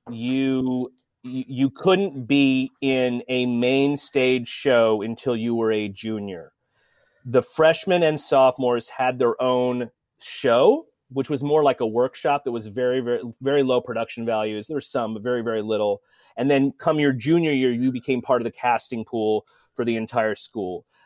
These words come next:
They would have on, but while you were junior and senior, you would still have your school show. You would still have your class show, but you could also audition for the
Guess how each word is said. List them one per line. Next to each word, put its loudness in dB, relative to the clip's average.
They 2
would 2
have 4
on, 4
but 2
while 6
you 2
were 6
junior 0
and 0
senior, -2
you -2
would -4
still 2
have 2
your 4
school -2
show. -2
You -6
would -6
still 2
have 2
your -2
class -2
show, -4
but 2
you -4
could -2
also 2
audition 0
for -2
the -6